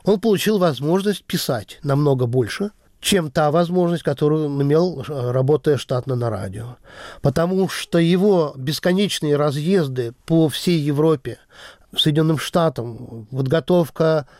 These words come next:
огромного количества передач, бесконечных скриптов на самые разные темы, переделка этих скриптов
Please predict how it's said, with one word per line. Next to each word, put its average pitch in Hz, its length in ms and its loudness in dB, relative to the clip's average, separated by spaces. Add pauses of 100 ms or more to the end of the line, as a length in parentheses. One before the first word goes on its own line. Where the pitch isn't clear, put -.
огромного 185 880 2
количества 139 640 -6
передач, 127 800 -6 (880)
бесконечных 165 960 -2
скриптов - 580 -8
на 143 140 0
самые 185 440 2
разные 143 480 0
темы, - 460 -12
переделка 170 560 2
этих 165 260 -2
скриптов 156 640 -2